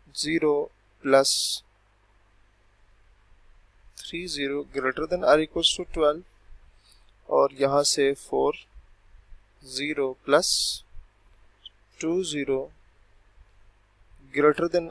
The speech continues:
or equals to six। तो यहाँ से देखें ज़ीरो greater than or equals to, सॉरी, ये सिक्स नहीं है, सिक्सटीन है, ठीक है, ये सिक्सटीन है।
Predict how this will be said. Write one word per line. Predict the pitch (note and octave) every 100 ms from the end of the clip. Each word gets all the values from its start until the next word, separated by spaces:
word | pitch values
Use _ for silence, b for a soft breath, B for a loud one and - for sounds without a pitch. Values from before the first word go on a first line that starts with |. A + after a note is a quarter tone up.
| -
or | C3+ C3+
equals | - C#3+ -
to | - C3+
six। | - F3 - - - - - - -
तो | D3 D3+ D3+ D3 -
यहाँ | C#3+ C#3+ D#3
से | D#3 E3+
देखें | D3 D3 D#3+ D3+
ज़ीरो | C3+ C#3+ C#3+ F3+ - _ _ _ _ _ - - _ _ - - C#3
greater | C#3+ C#3 D#3+ D#3+
than | F3 -
or | C3 C#3
equals | - D#3+ - -
to, | C#3+
सॉरी, | - D#3+ D3+
ये | D#3
सिक्स | D#3 - - -
नहीं | F3+
है, | F3+
सिक्सटीन | - C#3+ - - C3+ B2
है, | B2
ठीक | D3+ -
है, | - - - C#3
ये | C#3 C#3+
सिक्सटीन | - - - G#3
है। | F#3